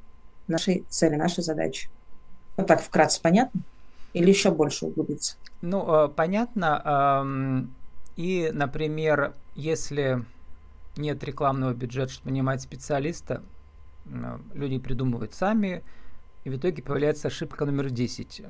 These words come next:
Speaker 2: Штампы, ну, в смысле то, что у всех уже есть везде, да, то есть это никак не отличается, да. Вот как вот все-таки из этого, как говорят англичане, думать вне пределов этого ящика, то есть,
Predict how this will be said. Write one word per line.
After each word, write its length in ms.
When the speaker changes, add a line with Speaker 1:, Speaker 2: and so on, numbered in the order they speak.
Speaker 2:
Штампы, 500
ну, 140
в 40
смысле 300
то, 160
что 200
у 40
всех 320
уже 180
есть 280
везде, 320
да, 140
то 80
есть 120
это 100
никак 340
не 80
отличается, 760
да. 160
Вот 200
как 300
вот 120
все-таки 380
из 100
этого, 460
как 100
говорят 260
англичане, 680
думать 480
вне 280
пределов 540
этого 260
ящика, 680
то 120
есть, 380